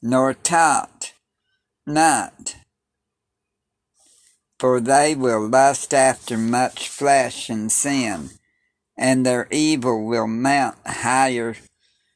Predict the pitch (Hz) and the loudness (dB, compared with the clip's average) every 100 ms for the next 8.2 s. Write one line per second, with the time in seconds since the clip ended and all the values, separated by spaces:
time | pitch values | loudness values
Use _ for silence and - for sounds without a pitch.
0 | _ _ _ _ _ _ _ _ _ _ | _ _ _ _ _ _ _ _ _ _
1 | _ _ _ 120 135 135 123 107 110 123 | _ _ _ 0 2 2 0 -2 -2 0
2 | 131 135 123 131 143 147 120 113 107 _ | 0 0 -2 -2 -2 0 -2 -4 -8 _
3 | _ _ 110 110 107 123 127 - - 143 | _ _ -4 -4 0 0 0 -2 -2 -2
4 | 143 127 - 110 107 - _ _ _ - | -2 -4 -4 -4 -6 -10 _ _ _ -6
5 | 117 117 120 135 143 131 117 123 117 104 | -2 0 2 2 2 0 0 0 0 -2
6 | 110 113 139 135 117 113 - _ _ _ | -4 -2 0 0 0 -4 -10 _ _ _
7 | 120 117 110 117 117 127 123 80 - - | -4 -2 0 -2 0 0 0 -2 -8 -14
8 | - | -14